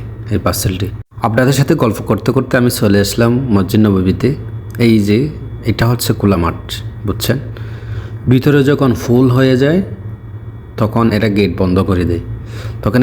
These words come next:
এই খোলা মাঠ, এটার মধ্যে মানুষ জমাট হয়ে নামাজ আদায় করে, বুঝছেন? ওইখানে গেটের পাশে কে কী দিচ্ছে জানি না, একটু দেখি। এই যে এখানে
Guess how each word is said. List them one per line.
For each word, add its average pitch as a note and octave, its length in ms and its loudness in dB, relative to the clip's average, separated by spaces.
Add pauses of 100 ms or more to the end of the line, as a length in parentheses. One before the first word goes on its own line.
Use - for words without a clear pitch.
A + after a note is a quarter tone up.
এই G#2+ 60 4 (120)
খোলা A#2+ 300 4
মাঠ, A#2 160 4 (100)
এটার G#2+ 260 2
মধ্যে A2+ 200 2 (120)
মানুষ A#2+ 220 2 (300)
জমাট F#2+ 320 0 (100)
হয়ে A2+ 240 2
নামাজ F#2 280 0
আদায় F2 220 -2
করে, - 140 -6 (340)
বুঝছেন? - 320 -2 (1200)
ওইখানে D3 300 4
গেটের G#2+ 340 2
পাশে A2 300 2 (1600)
কে A2 80 4 (120)
কী A2+ 140 2
দিচ্ছে G#2+ 280 4
জানি G#2+ 180 2
না, A2+ 120 2
একটু A#2 180 -2
দেখি। - 200 2 (140)
এই G2 100 6 (160)
যে E2+ 100 -2 (1200)
এখানে A#2 240 2